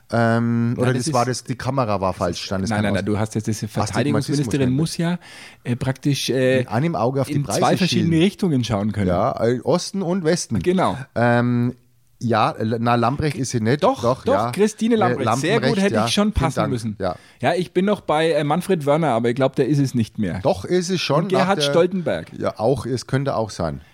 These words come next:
Speaker 2: Ähm, Entwicklungsministerin Svenja Schulze
Speaker 1: Das
Speaker 2: kennt man nicht, weiß
Speaker 1: weiß
Speaker 2: man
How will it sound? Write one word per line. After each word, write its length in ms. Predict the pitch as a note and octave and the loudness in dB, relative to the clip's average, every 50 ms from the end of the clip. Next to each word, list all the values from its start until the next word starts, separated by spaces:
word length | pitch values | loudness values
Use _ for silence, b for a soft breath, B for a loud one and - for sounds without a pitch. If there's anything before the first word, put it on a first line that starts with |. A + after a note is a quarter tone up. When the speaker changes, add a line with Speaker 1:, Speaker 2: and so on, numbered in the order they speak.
| b b A#2+ | b b -4
Speaker 2:
Ähm, 360 | B2 B2+ C3+ C#3 D3 D#3 D#3+ b b b b b b b b _ _ _ _ _ _ _ _ _ | -2 0 0 0 -2 -4 -8 b b b b b b b b _ _ _ _ _ _ _ _ _
Entwicklungsministerin 920 | D3+ D3 C#3+ D#3 A3+ A3+ B3+ A#3 A3+ F#3+ G3 G3 G#3 G3+ - G3 G#3 F#3+ | 0 2 2 2 0 0 0 0 0 2 2 2 2 2 0 0 0 -2
Svenja 320 | - - A3 F#3 F#3 F3 D#3 | 0 0 0 2 2 2 2
Schulze 460 | - E3+ F3+ F#3+ - G3 F#3+ F#3+ F3 | 2 2 0 2 2 2 2 2 2
Speaker 1:
Das 560 | - A2+ G#2+ G#2 - - - - - C#3+ - | 0 -2 -4 -4 -4 -6 -10 -10 -10 -8 -4
Speaker 2:
kennt 260 | - D3 E3+ G#3+ G3 F3 | 0 0 0 0 0 -2
man 140 | F#3+ F#3+ | -2 2
nicht, 280 | F#3+ F#3+ G3+ F#3+ F#3 D3 | 2 2 0 0 -2 -4
weiß 180 | C#3 C3+ E3+ G3 | -2 0 0 0
Speaker 1:
weiß 120 | F#3 - | 0 0
Speaker 2:
man 80 | G3+ | 0